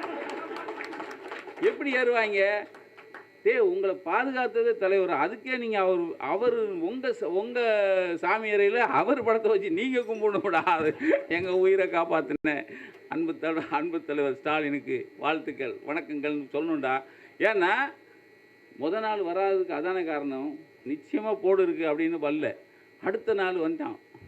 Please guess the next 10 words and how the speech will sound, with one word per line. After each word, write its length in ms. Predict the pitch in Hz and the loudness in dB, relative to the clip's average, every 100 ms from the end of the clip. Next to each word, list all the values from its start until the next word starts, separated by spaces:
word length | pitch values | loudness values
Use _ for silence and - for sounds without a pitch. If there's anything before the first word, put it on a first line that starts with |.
| - - | -20 -12
"நானும் 560 | 135 160 175 165 151 139 | -2 0 2 0 0 -4
வ-, 120 | 139 | -4
நானும் 460 | 139 170 190 175 160 | 0 0 0 -2 -2
கைதாகிறேன், 540 | 156 165 156 147 143 | -2 0 -2 -4 -4
கைதாகிறது", 680 | 143 151 147 147 151 143 143 | -4 -2 -2 0 2 2 2
ஆ, 280 | 139 139 135 | -2 -6 -6
நம்ம 260 | 139 147 143 | -4 -2 0
வடிவேலு 280 | 160 180 | 2 2
என்ன 120 | 165 160 | 2 -2
சொல்லுவாரு? 400 | 156 156 156 | -2 0 0